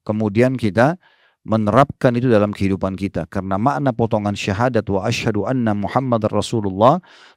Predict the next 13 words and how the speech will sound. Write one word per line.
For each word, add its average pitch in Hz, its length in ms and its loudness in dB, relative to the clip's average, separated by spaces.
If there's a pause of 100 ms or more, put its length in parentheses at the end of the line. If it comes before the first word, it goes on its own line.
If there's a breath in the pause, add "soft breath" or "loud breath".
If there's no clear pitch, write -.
dan - 160 -6
aku 98 80 -4
bersaksi 123 880 -2 (240)
bahwasanya 98 400 2
Muhammad 107 400 -2
adalah 101 160 0
utusan 104 240 -4
Allah, 131 400 2
yaitu 110 480 0
dengan 123 240 0
mengikrarkan 120 640 -4
dengan 107 240 -2
lisan 143 560 -2